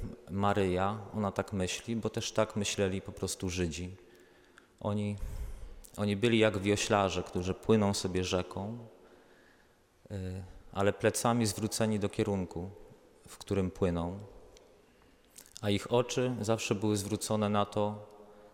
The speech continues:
na to, co, na to, co minęli, na to, co już było. Dlatego oni widzieli wszystkie te wydarzenia i mieli je, mieli je przed oczami. I nawet jeśli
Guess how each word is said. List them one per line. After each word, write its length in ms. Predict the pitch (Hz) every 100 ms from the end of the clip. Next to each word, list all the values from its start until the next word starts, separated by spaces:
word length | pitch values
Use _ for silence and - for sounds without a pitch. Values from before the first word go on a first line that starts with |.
| -
na 120 | 107
to, 120 | -
co, 440 | 107 - 98 98 98 - - - - - 104
na 80 |
to, 120 | - -
co 140 | 117
minęli, 480 | 113 110 90 80 80 92 - - - - - -
na 100 | 101
to, 120 | 110
co 160 | - 104
już 160 | 98
było. 360 | 98 95 82 87 - - - - - - - - _ _ _ _ _ _ _ _ _ _ _ _ - - - - 98
Dlatego 360 | 104 120 113
oni 240 | 123 120 110
widzieli 380 | 110 123 98
wszystkie 340 | 95 - - 101
te 120 | 104
wydarzenia 540 | 101 98 95 104 113
i 60 | 107
mieli 280 | 104 101 101
je, 220 | 95 101 95 - - 98 95
mieli 280 | 104 104 98
je 100 | 95
przed 300 | - 101 -
oczami. 520 | 95 90 85 82 92 - - - - - - - - - - - - -
I 80 | -
nawet 340 | 104 120 123 113
jeśli 420 | - - 104